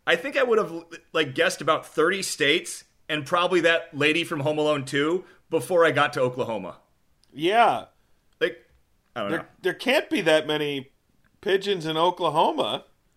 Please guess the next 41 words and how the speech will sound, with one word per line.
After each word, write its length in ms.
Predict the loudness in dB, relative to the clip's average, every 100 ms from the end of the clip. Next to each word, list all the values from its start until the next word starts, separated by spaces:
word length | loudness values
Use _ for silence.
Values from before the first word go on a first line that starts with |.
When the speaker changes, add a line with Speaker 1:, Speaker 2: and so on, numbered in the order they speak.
| _ _ _ -20 -10
Speaker 1:
I 100 | -6
just, 280 | -6 -8 -12 -10
and 120 | -4
nothing 240 | -2 -2
against 320 | -4 -4 -4
Oklahoma, 280 | -4 -2 0
I 40 | -2
just 160 | -2
wouldn't 220 | -6 -6
have 100 | -8
pegged 280 | -6 -6 -2
that 200 | 0 0
as 200 | -2 -4
the 160 | -10 -12
head 420 | -2 0 0 -2 -6
of, 300 | -6 -6 -6
uh, 140 | -8
American 400 | -6 -2 -2 -4
Pigeon 280 | -8 -8 -6
Racing. 380 | -8 -8 -12 -18 _ _ _ _ _ _ _ _ _ _ _ _ -12
Um, 140 | -8 0
Speaker 2:
Now, 160 | 2
I'm, 240 | 2 -2 -2
I'm, 280 | -2 -2 -4 -4
I'm, 240 | -4 -4 _ _ _ 0
I 120 | 2
don't 160 | 2
mean 160 | 2 0
to 80 | 2
move 220 | 2 0
us 100 | 0
along 300 | 2 2 2
here, 120 | 0
Jordan, 320 | 0 2 0 0
but 120 | 0
I'm 160 | 0
super 360 | -2 -8 0 2
interested 560 | 2 2 2 2 -2 -10
to 60 |
find 340 | -4 -2 0 2
out, 380 | 4 4 2